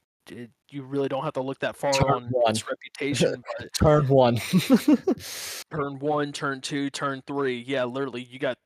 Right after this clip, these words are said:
Speaker 1: three turns worth of dangerous stuff. So, um, yeah, there's, there's a lot to look forward to, but I am,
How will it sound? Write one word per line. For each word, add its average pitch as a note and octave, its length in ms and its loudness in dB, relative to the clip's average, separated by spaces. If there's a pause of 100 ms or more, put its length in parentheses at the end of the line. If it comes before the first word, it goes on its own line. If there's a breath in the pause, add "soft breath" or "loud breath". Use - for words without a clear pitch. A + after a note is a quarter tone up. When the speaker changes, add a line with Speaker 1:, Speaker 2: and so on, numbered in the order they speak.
(120)
Speaker 1:
three C#3+ 280 -6
turns C3+ 420 -6
worth C3 200 -8
of A#2+ 120 -12
dangerous B2+ 440 -10
stuff. B2 380 -4
So, A#2+ 380 -6 (500 loud breath)
um, B2 540 -4 (1160)
yeah, D3+ 240 0
there's, D3 300 -6
there's D#3 220 -4
a D3+ 40 0
lot C#3 400 -2
to E3 120 -6
look D#3+ 160 -4
forward E3 300 -2
to, E3+ 220 -2
but C#3 240 -4
I C3 220 -6
am, D#3+ 380 -8